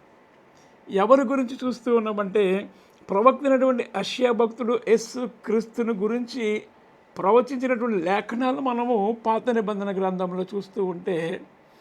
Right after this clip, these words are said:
ఈ యోహాను, ఈ లూకా, మత్తయి సువార్త ఈ మూడవ అధ్యాయములో, ఆ, బాప్తిస్మం ఇచ్చే యోహాను ప్రభు అయినటువంటి యేసు క్రీస్తును గురించి మాట్లాడుతున్నటువంటి విషయాలు మనం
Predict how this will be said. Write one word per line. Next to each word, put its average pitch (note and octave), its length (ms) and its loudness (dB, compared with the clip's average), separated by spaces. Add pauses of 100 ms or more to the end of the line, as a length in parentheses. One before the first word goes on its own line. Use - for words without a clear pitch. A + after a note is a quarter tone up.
(540)
ఈ G3+ 380 0 (200)
యోహాను, B3 540 6
ఈ F#3 140 4
లూకా, B3 580 6
మత్తయి G3+ 460 2
సువార్త A3+ 840 2 (500)
ఈ F3+ 140 0
మూడవ B3+ 420 8
అధ్యాయములో, G#3 1200 2 (560)
ఆ, E3+ 220 0
బాప్తిస్మం B3 680 6
ఇచ్చే A3+ 180 -4
యోహాను G3+ 960 0
ప్రభు G3+ 220 4
అయినటువంటి B3+ 380 2
యేసు B3+ 480 0 (220)
క్రీస్తును C#4 720 -2
గురించి A#3+ 580 -2
మాట్లాడుతున్నటువంటి G3 840 -4
విషయాలు E3+ 360 -4
మనం E3 260 -6